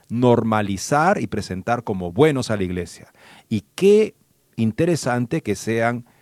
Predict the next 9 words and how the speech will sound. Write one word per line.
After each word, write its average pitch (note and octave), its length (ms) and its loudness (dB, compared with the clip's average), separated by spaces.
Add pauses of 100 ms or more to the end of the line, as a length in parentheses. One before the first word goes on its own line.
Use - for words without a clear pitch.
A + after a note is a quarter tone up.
(220)
justamente B2 640 -2
el A2+ 120 -2
caballito G2+ 540 -2
de F#3 80 2
batalla D3+ 380 2
del C3 120 0
padre A#2+ 180 0
James A#2 200 -4
Martin, B2 520 -2